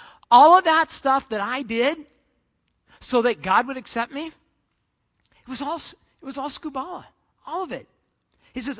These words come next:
"All of my works, skubala." So he just calls it what it is. "I thought it was good. I thought it got me somewhere."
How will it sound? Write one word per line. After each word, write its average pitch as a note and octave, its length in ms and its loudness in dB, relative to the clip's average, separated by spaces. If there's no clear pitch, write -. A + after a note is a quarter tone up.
"All B3 200 0
of D4 120 -10
my C4 160 -4
works, B3 560 -8
skubala." D4+ 580 -2
So C#4+ 80 -6
he D4+ 140 -4
just D#4 220 -12
calls C4 340 -4
it B3 80 -18
what A3+ 120 -12
it C4 100 -12
is. F4 320 -14
"I E4+ 240 6
thought G#3+ 320 2
it A#3 120 -8
was B3 180 -12
good. F4 380 -2
I G4+ 300 6
thought B3 260 2
it A#3+ 180 -6
got F4+ 220 0
me D#4+ 120 -6
somewhere." G3+ 440 -6